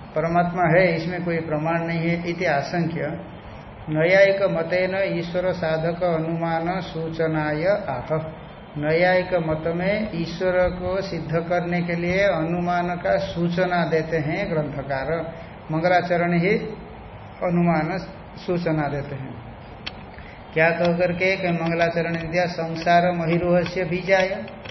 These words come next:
इसके द्वारा अनुमान कह देते हैं मुक्तावली में, "संसार मयूरोह से बीजाय" इति।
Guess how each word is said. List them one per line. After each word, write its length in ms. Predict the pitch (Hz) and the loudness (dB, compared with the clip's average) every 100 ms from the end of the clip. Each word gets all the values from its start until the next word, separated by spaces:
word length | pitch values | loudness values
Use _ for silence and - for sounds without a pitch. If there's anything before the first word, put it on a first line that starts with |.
| - - 165 | -16 -10 -6
इसके 300 | 165 - 170 | -4 -2 0
द्वारा 280 | 170 170 190 - - - - | 2 2 -2 -4 -12 -14 -4
अनुमान 380 | 170 165 156 156 | 0 2 2 0
कह 220 | 170 160 | -2 -2
देते 380 | 143 151 127 - | -2 -2 -6 -8
हैं 240 | 120 - - - - - - - - 180 | -10 -12 -14 -16 -18 -18 -18 -18 -16 -10
मुक्तावली 560 | 175 175 160 147 139 | -6 0 2 2 -2
में, 180 | 139 175 170 - - - - - - - - - - - - - - | -4 -6 -8 -12 -14 -16 -16 -16 -16 -16 -16 -16 -18 -18 -16 -16 -16
"संसार 600 | - 170 165 165 156 160 160 | -6 -4 -2 2 4 4 2
मयूरोह 380 | 156 151 151 | 2 2 0
से 220 | 151 - 190 | 0 -4 -4
बीजाय" 560 | 151 135 139 135 135 | -4 0 0 0 -2
इति। 320 | 131 160 - | -6 -6 -8